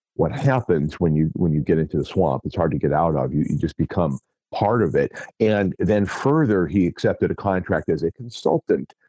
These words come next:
for over six hundred thousand dollars a year. So he went from making one seventy-five in the, in the, the Senate a year, plus, you know, all the perks and bennies, to six hundred something with some consultancy there in D C, which, you know, I'm not saying it's lobbying 'cause that would be illegal. I'm just saying it was a consultancy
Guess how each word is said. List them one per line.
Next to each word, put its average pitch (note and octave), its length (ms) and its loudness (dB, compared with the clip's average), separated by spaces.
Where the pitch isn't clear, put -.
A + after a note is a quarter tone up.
for G#2+ 120 2
over F#2+ 200 2
six - 220 -6
hundred F#2 260 0
thousand D#2 340 -2
dollars C2+ 320 -2
a C2 80 -6
year. C#2+ 340 -2
So F#2 100 -2
he E2+ 40 4
went G2+ 180 0
from F#2+ 120 0
making F2+ 260 0
one G2 160 0
seventy-five E2+ 640 0
in D2+ 80 -8
the, - 300 -20
in D#2+ 120 -2
the, C2 200 -4
the - 80 -10
Senate B2 480 2
a E2+ 60 2
year, D#2 280 2
plus, - 340 -2
you D#2 80 -2
know, C2 60 0
all A#1+ 80 0
the C2+ 80 -2
perks D2 300 -2
and C#2 120 0
bennies, C#2 260 0
to E2 320 4
six - 300 -2
hundred D#2 300 0
something D2+ 500 -2
with D2+ 220 0
some D2 240 -2
consultancy D2+ 680 0
there C#2 160 2
in C2+ 100 -4
D C2 180 -2
C, C#2 300 0
which, F2 280 0
you B2+ 100 4
know, D2+ 220 0
I'm F2+ 160 2
not G2+ 240 0
saying A2+ 380 2
it's - 160 -4
lobbying D2 480 0
'cause E2 140 -2
that E2+ 160 2
would D2+ 100 0
be D#2 120 0
illegal. E2 540 2
I'm D2 140 -2
just D#2 180 -4
saying E2+ 220 0
it D2 80 -6
was D2 100 -4
a - 160 -20
consultancy E2+ 880 0